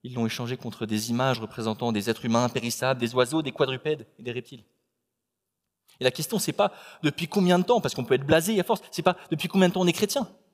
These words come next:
Peut-être que, que, que vous avez rencontré Christ aujourd'hui, ce matin, et que c'est votre première prédication. Ou peut-être que ça fait soixante-dix-sept ans que vous êtes chrétien.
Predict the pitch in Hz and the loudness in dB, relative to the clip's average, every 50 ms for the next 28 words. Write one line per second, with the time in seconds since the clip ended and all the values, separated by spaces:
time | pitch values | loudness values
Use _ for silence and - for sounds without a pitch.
0 | _ _ _ _ _ _ _ _ _ - 208 240 - - 170 151 - - - _ | _ _ _ _ _ _ _ _ _ -4 -4 -2 -2 -2 -2 -4 -4 -8 -12 _
1 | - 175 - 147 - 160 147 147 143 151 151 160 156 160 156 170 151 - - 147 | -6 -6 -6 -4 -4 -4 -2 0 0 0 0 2 0 -2 -2 -4 -6 -6 -6 -8
2 | - - 208 196 - - - _ _ 220 202 202 180 170 156 107 - - _ _ | -6 -6 -6 -6 -6 -8 -14 _ _ -2 0 0 0 0 -2 -6 -8 -12 _ _
3 | _ _ _ _ _ _ _ _ _ _ _ - - 202 190 185 180 - 139 104 | _ _ _ _ _ _ _ _ _ _ _ -2 2 2 4 4 2 2 0 -2
4 | - - - _ _ _ _ _ _ _ _ - - - 156 - - - - 156 | -2 -8 -20 _ _ _ _ _ _ _ _ -4 -2 -2 -2 -2 -4 -6 -8 -10
5 | - _ - - - 262 226 214 196 - - 190 175 - - 156 - - 127 107 | -10 _ -6 -2 0 4 4 4 4 2 -2 -6 -4 -2 -2 -2 -2 -4 -6 -10
6 | - _ _ _ _ _ _ _ _ _ _ _ _ _ _ _ _ _ _ _ | -12 _ _ _ _ _ _ _ _ _ _ _ _ _ _ _ _ _ _ _
7 | _ _ _ _ _ _ _ _ _ _ _ _ _ _ _ _ _ _ _ _ | _ _ _ _ _ _ _ _ _ _ _ _ _ _ _ _ _ _ _ _
8 | _ _ _ _ _ _ _ - 123 - 131 - 208 208 - 135 123 120 113 110 | _ _ _ _ _ _ _ -16 -10 -4 0 0 0 0 0 -2 0 0 0 0
9 | - - 113 - 156 147 - 170 165 - 160 156 156 156 - 156 143 - 190 165 | -2 -4 -4 -4 -4 -4 -2 -2 -2 0 0 0 0 0 -2 -4 -2 -2 -4 -4
10 | - 143 135 135 135 139 - - 156 147 - 214 180 147 | -4 -6 -6 -4 -4 -4 -4 -4 -6 -6 -4 -4 -6 -6